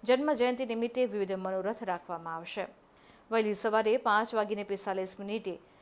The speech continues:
શહેનાઈ વાદન સાથે મંદિરના દ્વાર ખોલશે અને આરતીનું આયોજન કરવામાં આવશે. ત્યારબાદ છ વાગીને પંદર મિનિટે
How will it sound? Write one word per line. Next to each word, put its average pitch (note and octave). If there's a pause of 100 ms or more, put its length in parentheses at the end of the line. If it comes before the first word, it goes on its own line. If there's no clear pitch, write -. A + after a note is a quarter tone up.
(140)
શહેનાઈ B3
વાદન G3+
સાથે G#3+
મંદિરના F#3+
દ્વાર F#3
ખોલશે F#3
અને G#3+
આરતીનું F#3+
આયોજન F3+
કરવામાં E3+
આવશે. E3 (460)
ત્યારબાદ C4
છ -
વાગીને A#3
પંદર G3
મિનિટે F3+